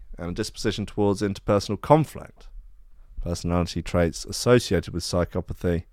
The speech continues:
include lack of empathy or remorse, antisocial behaviour, and dubstep.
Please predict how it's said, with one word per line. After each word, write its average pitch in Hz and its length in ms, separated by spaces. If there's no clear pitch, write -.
include 82 280
lack 90 320
of 82 220
empathy 104 480
or 90 180
remorse, 123 580
antisocial 120 540
behaviour, 82 540
and 82 600
dubstep. - 440